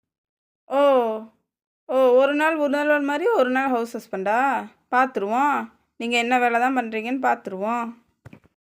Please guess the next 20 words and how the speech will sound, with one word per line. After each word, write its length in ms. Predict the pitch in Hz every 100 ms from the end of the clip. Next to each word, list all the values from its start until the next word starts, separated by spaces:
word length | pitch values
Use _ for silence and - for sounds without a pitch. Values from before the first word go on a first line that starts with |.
| _ _ _ _ _ _ _ _ _ _ _ _ 220
நாளைக்கு 260 | 240 226
சமைக்கிறதுலேருந்து 580 | 233 254 277 247 254 277
எல்லா 160 | 233 240
வேலையும் 240 | 233 269 247
நீங்க 160 | 233 240
தான் 140 | 277
பார்க்கணும். 360 | 233 226 208 180 202
நான் 200 | 208 202
ஒரு 120 | 226 233
வேலையும் 260 | 240 269
செய்ய 140 | 233 214 220
மாட்டேன். 320 | 202 185 - _ _ 214
தம்பிக்கு 300 | 233 254 294 240
எல்லா 180 | 226 240 220
வேலையும் 320 | 226 269 269
நீங்க 160 | 226 226 240
தான் 140 | 254
பார்க்கணும். 400 | 208 208 185 170 -
சரியா? 300 | 214 208 214 240 214 190 _ _ _ _ _ _ _
ம், 260 | 247 277